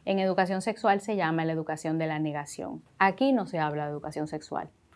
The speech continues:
Y como no se habla de educación sexual, yo voy a buscar la información por otra vía. Por amigos, por revistas, por,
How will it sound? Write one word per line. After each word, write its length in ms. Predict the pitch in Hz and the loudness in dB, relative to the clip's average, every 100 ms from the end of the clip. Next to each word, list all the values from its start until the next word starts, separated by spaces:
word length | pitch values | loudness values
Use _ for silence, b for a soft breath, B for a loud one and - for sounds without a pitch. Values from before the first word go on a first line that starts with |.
| b b | b b
Y 140 | - | -2
como 240 | 202 202 196 | 2 4 4
no 160 | 208 | 0
se 100 | 208 | 4
habla 220 | 247 247 254 | 6 8 6
de 80 | |
educación 320 | 247 240 247 240 | 4 2 -2 -2
sexual, 480 | 254 254 277 240 | -4 0 0 2
yo 80 | 196 | 4
voy 100 | 190 | 4
a 80 | 196 | 2
buscar 320 | 190 190 190 | 0 2 2
la 60 | 196 | 2
información 640 | 196 202 214 208 254 262 - _ _ - | 0 0 0 0 0 0 -8 _ _ 0
por 160 | 190 | 2
otra 220 | 175 170 147 | 2 0 -2
vía. 240 | 135 135 - b b b _ | -2 -4 -12 b b b _
Por 160 | - 330 | -2 2
amigos, 460 | 269 190 196 196 196 | 4 2 2 0 0
por 140 | 202 | 2
revistas, 540 | 214 202 196 202 196 | 4 4 2 0 -4
por, 300 | - 202 202 | 2 2 2